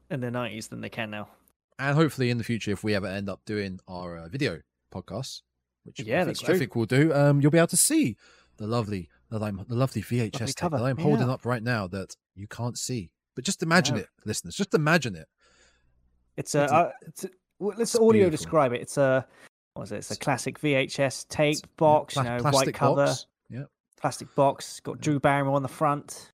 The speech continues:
Speaker 2: Yeah.
Speaker 1: Um,
Speaker 2: Courtney Cox on the side, on the spine.
Speaker 1: Courtney Cox on the side. Yep. It's, uh, I mean, it's a, it's a V H S tape. I mean, probably
Speaker 2: Sexy
Speaker 1: people nowadays
Speaker 2: stars on the
Speaker 1: don't know
Speaker 2: back.
Speaker 1: what it is. Oh, there, there's the sexy stars.
Speaker 2: <laughs>
Speaker 1: Yep. Who's, who's the person above it? Is that Drew Barrymore?
Speaker 2: Yeah, there, there she is. Yeah.
Speaker 1: Oh, the, oh god, yeah, she looks terrified in it.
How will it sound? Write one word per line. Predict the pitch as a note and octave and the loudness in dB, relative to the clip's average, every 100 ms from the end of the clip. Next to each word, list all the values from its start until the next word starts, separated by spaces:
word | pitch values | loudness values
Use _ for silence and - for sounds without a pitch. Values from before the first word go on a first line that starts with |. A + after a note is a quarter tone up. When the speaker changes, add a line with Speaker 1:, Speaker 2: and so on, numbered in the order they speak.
| - | -10
Speaker 2:
Yeah. | B2 A#2 A#2+ | -6 -4 -4
Speaker 1:
Um, | A#2+ - _ _ _ _ - _ | -6 -14 _ _ _ _ -20 _
Speaker 2:
Courtney | - B2+ | -6 -2
Cox | C#3+ C#3 C#3+ | 0 0 -2
on | |
the | C3 | -2
side, | - B2 C3 C#3 | 0 0 0 -2
on | |
the | C3 | -4
spine. | - B2 B2 | -4 -4 2
Speaker 1:
Courtney | D#3 D3 | 2 2
Cox | D3+ | -2
on | C#3+ | -2
the | |
side. | C3+ - D3 D#3 D#3 | -6 -4 -2 -2 -4
Yep. | C#3+ C#3+ D#3+ F2+ | -4 -4 -6 -10
It's, | - - | -8 -2
uh, | |
I | A#2+ B2 | 0 0
mean, | C3 C3 | -2 -4
it's | - | -2
a, | B2+ A#2+ _ _ _ _ _ _ | -2 -2 _ _ _ _ _ _
it's | - | -2
a | |
V | B2+ | 4
H | C3 C#3+ | 4 2
S | C#3+ - | -4 0
tape. | D3 C#3+ - C3+ | 0 0 -4 -2
I | |
mean, | B2+ A#2 | -2 -2
probably | - D3+ C3+ | 0 2 4
Speaker 2:
Sexy | - | 4
Speaker 1:
people | C3 C#3 | 4 6
nowadays | C#3 C#3+ | 6 6
Speaker 2:
stars | C3+ | 6
on | |
the | C3 | 4
Speaker 1:
don't | C3+ | 4
know | D3+ | 2
Speaker 2:
back. | C3 | 2
Speaker 1:
what | C3 | 0
it | |
is. | D3+ - | -2 2
Oh, | C3+ D3+ | 4 6
there, | D3+ D#3+ | 4 2
there's | D#3 | 0
the | C3+ | 0
sexy | D#3+ - | -4 -4
stars. | D#3 D3+ D3+ - D4 | 0 2 2 2 2
Speaker 2:
<laughs> | |
Speaker 1:
Yep. | C3+ - - F#3 - | 0 -2 -10 -14 -6
Who's, | G#3 | -6
who's | G#3 F#3+ G3 | -4 -6 -6
the | G3 | -2
person | G#3 - | -2 -2
above | G3 A3 | -4 -4
it? | A3 | -2
Is | D3 | -2
that | E3 | 2
Drew | D3+ | 2
Barrymore? | E3+ D3 F2 - - _ - | 2 2 -2 -10 -16 _ -2
Speaker 2:
Yeah, | B2 A2+ | 0 0
there, | G#2 - | -2 -6
there | G#2 | -10
she | - | -10
is. | F2 - - | -10 -12 -14
Yeah. | G#2 - _ _ _ _ - | -18 -18 _ _ _ _ 0
Speaker 1:
Oh, | D#3 D#3 | 4 4
the, | C#3+ | 2
oh | A#2+ A2 | -4 -4
god, | A2+ A2 | -2 -2
yeah, | G#2+ | -4
she | - | -6
looks | - | -8
terrified | - A#2+ F2+ F#2 | -4 -4 -6 -12
in | |
it. | - | -14